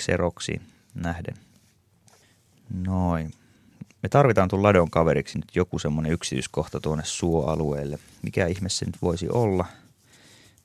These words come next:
Meillä on muutama minuutti aikaa päättää se, koska sitten kun se on sinne lisätty, niin sitähän ei sieltä pois saa. Nyt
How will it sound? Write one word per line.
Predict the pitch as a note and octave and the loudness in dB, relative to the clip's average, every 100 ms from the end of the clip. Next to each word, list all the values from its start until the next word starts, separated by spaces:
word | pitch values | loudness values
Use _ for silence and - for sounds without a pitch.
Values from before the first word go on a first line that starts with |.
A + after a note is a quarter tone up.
| - | -8
Meillä | E2+ | -4
on | E2+ | 0
muutama | F#2 G#2+ - F2+ | 0 0 0 -2
minuutti | E2+ F2 E2+ - - | 0 -2 -4 -4 -2
aikaa | E2+ F2 E2 D#2+ - | 0 0 -2 -4 2
päättää | G2 F2 - - D#2+ | 4 4 0 -6 -4
se, | E2 | -4
koska | D#2+ - | -4 -2
sitten | A2+ B2 - | -2 0 -4
kun | D#2+ | -2
se | E2+ | -2
on | |
sinne | E2 F2+ F2+ | 0 0 2
lisätty, | G2 F2+ E2 - | 4 4 2 0
niin | D#2+ | -2
sitähän | - F#2 E2 D2+ | 0 2 2 0
ei | |
sieltä | D#2+ D2 | -4 -10
pois | - E2 D#2+ D2+ - - | -2 2 2 0 -2 0
saa. | D#2 D2+ - - _ _ _ _ - - - - - - _ _ - | 0 0 -6 -18 _ _ _ _ -20 -20 -20 -20 -20 -20 _ _ -2
Nyt | A2 | -2